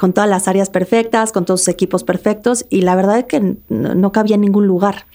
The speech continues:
Entonces dije, "Híjole, ¿y qué sé hacer?". Ahí es cuando te preguntas, "¿Qué sé hacer y para quién lo puedo hacer?". Entonces dije, "Pues yo sé bailar, ¿no? Yo he bailado toda mi vida,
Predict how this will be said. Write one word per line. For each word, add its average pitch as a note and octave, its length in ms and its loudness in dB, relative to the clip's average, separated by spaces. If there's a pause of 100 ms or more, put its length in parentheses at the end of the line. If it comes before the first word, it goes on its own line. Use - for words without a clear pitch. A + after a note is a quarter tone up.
(320)
Entonces G#3 240 0
dije, A3 220 0
"Híjole, F#3 640 0
¿y F#3+ 140 -2
qué A3 180 0
sé A#3+ 160 2
hacer?". A#3 540 -2
Ahí F#3+ 180 2
es G#3 100 -2
cuando A3+ 220 0
te F#3+ 100 -2
preguntas, F#3+ 540 0
"¿Qué G#3+ 160 0
sé G#3+ 140 0
hacer F#3 420 0
y G#3+ 160 0
para F3 240 0
quién F3+ 480 -2
lo F3+ 160 0
puedo E3+ 200 0
hacer?". D#3+ 240 -4 (520)
Entonces G#3+ 220 0
dije, A#3 200 0
"Pues G#3+ 200 -4
yo A#3 140 0
sé C4+ 120 0
bailar, G#3 320 0 (280)
¿no? A3 120 2
Yo A3+ 140 2
he - 20 2
bailado G#3 320 0
toda G#3 160 0
mi G3 160 2
vida, A3+ 520 0